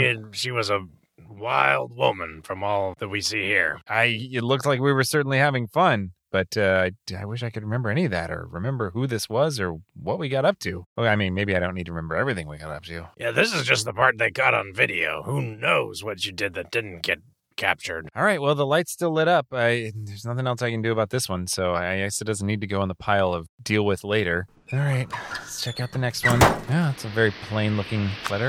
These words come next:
Speaker 1: and, oh, no. Okay.
Speaker 2: It's Sony again, huh?
Speaker 1: It says, "Sony Entertainment Corporation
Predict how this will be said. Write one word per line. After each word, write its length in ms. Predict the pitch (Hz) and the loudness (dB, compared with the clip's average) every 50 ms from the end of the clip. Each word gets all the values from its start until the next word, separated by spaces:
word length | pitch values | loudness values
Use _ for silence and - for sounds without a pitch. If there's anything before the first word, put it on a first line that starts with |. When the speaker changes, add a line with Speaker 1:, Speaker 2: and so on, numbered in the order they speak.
| 139 | 0
Speaker 1:
and, 260 | 127 104 92 90 87 85 - - - - - - | 0 -2 -2 -4 -6 -6 -10 -14 -18 -20 -16 -10
oh, 300 | 104 101 95 90 85 82 82 - - - | -8 -6 -4 -4 -4 -6 -10 -14 -16 -16
no. 100 | - - 101 - - - - - - - | -16 -14 -14 -16 -18 -20 -20 -4 0 0
Okay. 420 | 147 143 - - 135 123 120 160 165 - - - | 0 2 0 0 2 2 4 4 2 0 -6 -8
Speaker 2:
It's 180 | 98 - - | -6 -2 0
Sony 340 | - 117 117 117 98 92 87 | 2 2 2 2 2 0 0
again, 280 | 85 80 85 85 85 82 | -2 0 -2 -2 -2 -2
huh? 220 | 87 92 90 82 76 73 67 - _ _ _ | 0 -2 -2 -2 -4 -8 -12 -16 _ _ _
Speaker 1:
It 140 | 127 113 - | -10 -8 -6
says, 440 | - - 143 135 131 123 - - - _ _ _ _ _ - | 0 2 4 4 4 4 0 -4 -8 _ _ _ _ _ -10
"Sony 380 | - - - 156 160 160 147 | -4 0 2 2 4 4 4
Entertainment 480 | 143 135 131 - - 147 139 135 127 - | 2 2 0 0 2 2 2 2 0 0
Corporation 800 | - 139 127 - - 120 120 120 120 - - 123 113 110 104 | 2 2 2 2 2 2 2 2 2 2 0 0 0 0 0